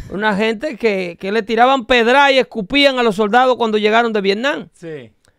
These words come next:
Speaker 1: Pero, eh, eh, yo pensé que ellos estaban ya, que ellos de, de aquí hay que seguir obligado a someter la votación a,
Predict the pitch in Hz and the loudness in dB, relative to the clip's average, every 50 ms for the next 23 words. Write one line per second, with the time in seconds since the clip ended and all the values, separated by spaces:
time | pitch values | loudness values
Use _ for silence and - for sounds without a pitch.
0 | _ _ _ _ _ _ _ _ _ _ - 220 240 247 240 254 254 247 247 240 | _ _ _ _ _ _ _ _ _ _ -4 -2 0 2 2 2 2 4 2 2
1 | 240 247 233 - _ _ _ _ _ _ _ _ _ _ _ _ _ _ _ _ | 2 0 -2 -4 _ _ _ _ _ _ _ _ _ _ _ _ _ _ _ _
2 | - 240 240 240 240 240 240 233 - 220 226 226 226 226 214 175 175 294 330 - | -6 -4 -2 0 0 0 0 -2 -4 -6 -8 -6 -4 -4 -4 -2 0 0 2 2
3 | 381 381 339 208 - 277 262 262 254 - _ _ - 247 240 254 269 277 254 285 | 2 0 -2 -2 0 0 0 0 -2 -4 _ _ -4 0 2 2 2 2 0 -4
4 | 254 262 - 269 269 254 254 247 240 240 233 - _ _ 214 175 156 165 247 254 | -6 -2 0 0 0 0 0 -2 -2 -4 -8 -12 _ _ -14 -12 -4 0 0 0
5 | 247 240 247 - 240 247 240 269 262 254 233 220 196 175 170 214 240 226 175 - | 0 0 -2 -4 -4 -4 -4 -2 -2 -2 -4 -4 -6 -4 -2 0 0 0 -2 -2
6 | - 320 320 311 285 285 277 214 269 240 - - 233 208 214 269 285 285 254 226 | 0 0 2 2 2 2 0 -2 -4 -6 -2 -2 -2 -2 0 0 2 2 0 0
7 | 233 233 214 233 269 254 233 214 196 196 208 226 - _ _ _ _ _ _ _ | -2 -4 0 2 2 4 4 2 0 0 -2 -4 -6 _ _ _ _ _ _ _
8 | - _ _ - 220 220 - - 254 233 233 226 220 185 - 262 269 285 277 262 | -20 _ _ -4 -4 -4 -2 -4 -6 -4 -2 -4 -4 -2 0 2 2 2 2 2
9 | 254 240 233 233 226 226 220 175 - - - 254 254 247 233 220 220 226 247 - | 0 0 0 0 -2 -2 -4 -6 -6 -8 -6 -2 0 0 0 0 -2 -4 -8 -14
10 | _ _ _ _ _ _ _ _ _ _ _ - 196 208 208 214 214 214 208 - | _ _ _ _ _ _ _ _ _ _ _ 2 2 4 4 4 2 2 0 0
11 | 214 208 202 202 196 190 185 185 | 0 2 2 4 4 4 4 2